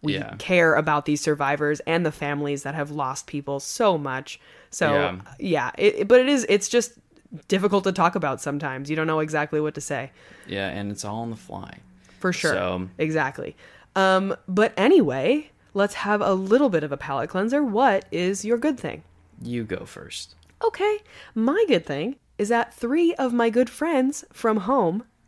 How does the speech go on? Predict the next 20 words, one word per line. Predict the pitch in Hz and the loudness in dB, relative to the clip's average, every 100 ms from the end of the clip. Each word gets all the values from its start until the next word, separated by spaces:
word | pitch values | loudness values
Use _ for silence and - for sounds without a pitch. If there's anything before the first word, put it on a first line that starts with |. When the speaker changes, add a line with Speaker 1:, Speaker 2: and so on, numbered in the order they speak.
| _ _ | _ _
Speaker 1:
New | - 180 | -4 0
York, | 180 165 170 226 214 | 2 4 2 0 -2
Long | 196 180 | 2 2
Island, | 175 165 165 175 220 247 - | 0 -2 0 0 0 -2 -4
are | 208 | -4
coming | - 254 277 | 0 4 6
to | 277 | 6
visit | 254 339 302 180 220 - _ _ - | 4 4 4 4 2 -2 _ _ 2
us | 285 262 - - | 4 4 0 -2
in | 226 240 254 | 4 4 4
L | 277 302 | 2 2
A. | 392 285 143 - | 4 4 0 -2
And | 208 | 2
it's | 220 214 | 4 2
very | 180 180 185 | 2 4 6
exciting, | 247 - 330 381 185 151 | 4 2 2 4 4 0
and | 165 | 0
we're | 180 | 0
gonna | 208 | 0
have | 185 208 | 2 0